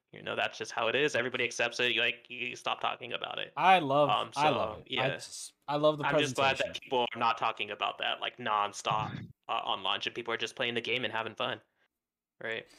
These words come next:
Speaker 1: That's what's most important when it comes, like, it doesn't, we play all these old ga-, old man games, right? Like, they look like trash,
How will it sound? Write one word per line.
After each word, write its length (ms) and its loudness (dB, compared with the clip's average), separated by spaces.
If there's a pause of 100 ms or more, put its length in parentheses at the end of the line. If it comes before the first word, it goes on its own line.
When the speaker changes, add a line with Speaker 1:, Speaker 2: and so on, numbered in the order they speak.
(160)
Speaker 1:
That's 200 -4
what's 160 -10
most 180 -10
important 360 -8
when 100 -12
it 60 -12
comes, 200 -8
like, 160 -2
it 100 -2
doesn't, 260 0
we 100 -2
play 180 2
all 140 4
these 180 -2
old 240 -4
ga-, 180 -6
old 180 -4
man 180 -2
games, 280 -6
right? 320 -2
Like, 200 -10
they 100 -6
look 180 -6
like 140 -4
trash, 480 -6